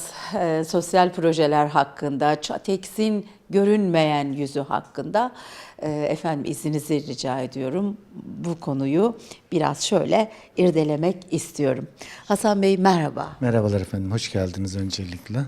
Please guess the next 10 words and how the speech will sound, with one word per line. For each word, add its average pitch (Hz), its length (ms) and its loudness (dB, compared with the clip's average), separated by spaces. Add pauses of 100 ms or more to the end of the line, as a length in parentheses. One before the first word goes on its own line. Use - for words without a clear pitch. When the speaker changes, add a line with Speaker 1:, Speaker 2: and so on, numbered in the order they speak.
Speaker 1:
Teşekkür 165 420 -2
ediyorum. 160 640 4
Biz 220 140 4
öncelikle 190 540 8
sizi 185 280 0
tanıyalım. 170 680 8
Eee, 160 420 6
Çatex 180 460 2
Şirketler 170 500 8
Grubu'na, 175 680 6